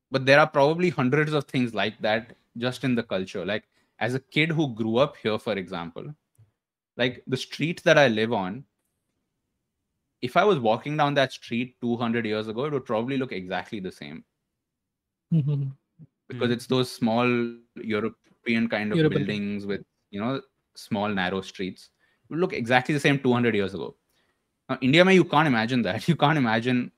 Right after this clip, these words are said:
Speaker 1: like, things change at such a rapid
Speaker 2: The
Speaker 1: pace.
Speaker 2: British,
Speaker 1: We're in a
Speaker 2: the British was here two hundred years ago. <laughs>
Speaker 1: Exactly. Right?
Speaker 3: Road
Speaker 1: Or,
Speaker 3: ek
Speaker 1: and
Speaker 3: saal se
Speaker 1: India
Speaker 3: zyada
Speaker 1: mein,
Speaker 3: chal hi nahi
Speaker 1: we are
Speaker 3: sakta.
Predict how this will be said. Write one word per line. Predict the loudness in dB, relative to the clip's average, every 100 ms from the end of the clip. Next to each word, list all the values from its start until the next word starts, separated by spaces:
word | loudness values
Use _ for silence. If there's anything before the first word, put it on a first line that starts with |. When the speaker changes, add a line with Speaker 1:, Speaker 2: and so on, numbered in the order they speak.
| -6
Speaker 1:
like, | -6 -8 -18 -4
things | 0 0 -4
change | -2 2 2 2
at | 0
such | -2 -6 -4
a |
rapid | -2 -2 -2 2
Speaker 2:
The | 6
Speaker 1:
pace. | 8
Speaker 2:
British, | 8 10 8
Speaker 1:
We're | 8
in | 4
a |
Speaker 2:
the | 6
British | 8 8 10
was | 10 10
here | 10 8
two | 8
hundred | 6 8 8
years | 8
ago. | 6 4 2 -4 0
<laughs> | 0 0 -10 -12 -14 -18 _ 0 4 4 2 -4 -8
Speaker 1:
Exactly. | -2 0 0 -2 -8 -10 _ _
Right? | 0 2
Speaker 3:
Road | 4 2
Speaker 1:
Or, |
Speaker 3:
ek | 0
Speaker 1:
and |
Speaker 3:
saal | 2 2
se | 4
Speaker 1:
India |
Speaker 3:
zyada | 4
Speaker 1:
mein, | 4
Speaker 3:
chal | 2 -2
hi |
nahi | 0
Speaker 1:
we | 2
are | 2
Speaker 3:
sakta. | -2